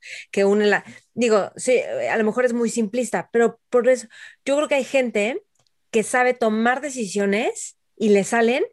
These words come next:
pero porque sabe lo que quiere, las fuerzas que hay a su favor, todo.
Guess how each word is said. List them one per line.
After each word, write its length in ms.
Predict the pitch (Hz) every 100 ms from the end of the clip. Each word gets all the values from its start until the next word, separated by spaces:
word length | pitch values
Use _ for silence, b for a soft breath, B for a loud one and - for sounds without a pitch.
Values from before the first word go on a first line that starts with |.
| _ B B _
pero 200 | 226 220
porque 280 | 226 226
sabe 400 | 208 240 247 254 185
lo 180 | 208
que 180 | 202 190
quiere, 320 | - 226 220
las 220 | 214 190 -
fuerzas 360 | 214 202 208
que 100 | -
hay 80 | 196
a 80 | 190
su 100 | 180
favor, 460 | 180 180 202 202 -
todo. 340 | 202 175 147